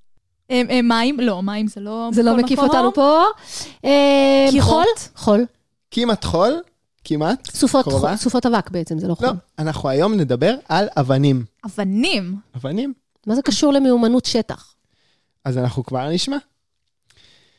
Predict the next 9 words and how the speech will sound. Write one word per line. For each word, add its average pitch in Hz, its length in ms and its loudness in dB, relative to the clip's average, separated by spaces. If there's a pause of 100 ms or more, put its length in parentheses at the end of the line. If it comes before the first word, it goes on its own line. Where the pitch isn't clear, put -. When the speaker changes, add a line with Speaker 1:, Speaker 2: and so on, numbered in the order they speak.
(280)
Speaker 3:
דבר 151 340 0
ראשון, 214 400 0 (360)
ולפני 147 400 -2
הכל, 190 460 2 (1040)
הכי 160 280 -4
חשוב 214 340 0
זה 170 100 0
הבטיחות 123 480 -6
שלנו. 87 340 -14